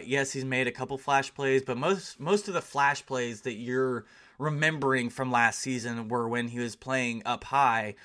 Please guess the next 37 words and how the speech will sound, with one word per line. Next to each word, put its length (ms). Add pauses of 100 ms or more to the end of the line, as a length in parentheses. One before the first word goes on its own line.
(240)
or 200
in 160
zone 280
coverage 760
and 180
was 140
able 180
to 80
kind 160
of 80
ball 240
hawk 240
a 60
little 220
bit. 340 (360)
Uh, 420
but 160
he 140
has 200
gotten 300
beat 420 (240)
quite 180
a 40
few 120
times. 640
Uh, 360
I 80
know 140
he 60
was 140
four 240
for 220
eight 420 (640)
against 560
the 160
Eagles, 560 (100)
and, 540